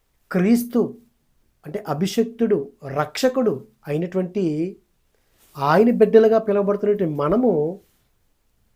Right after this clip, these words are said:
నిజంగా మనం ఆయన బిడ్డలుగా పిలువబడినట్లయితే మనం పాపము చెయ్యమండి.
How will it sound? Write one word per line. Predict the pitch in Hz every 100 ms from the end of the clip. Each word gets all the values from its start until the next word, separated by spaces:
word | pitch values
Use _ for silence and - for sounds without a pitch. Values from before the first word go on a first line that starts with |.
| _ _ _ -
నిజంగా | 131 143 175
మనం | 175 175
ఆయన | 143 147 190
బిడ్డలుగా | 175 165 190 202
పిలువబడినట్లయితే | 202 - 147 180 196 196 196 202 190 220 170 156 185 - _ _ _ _ _ -
మనం | 135 139 143
పాపము | 135 139 151 220 240 - _ _ -
చెయ్యమండి. | 135 147 139 131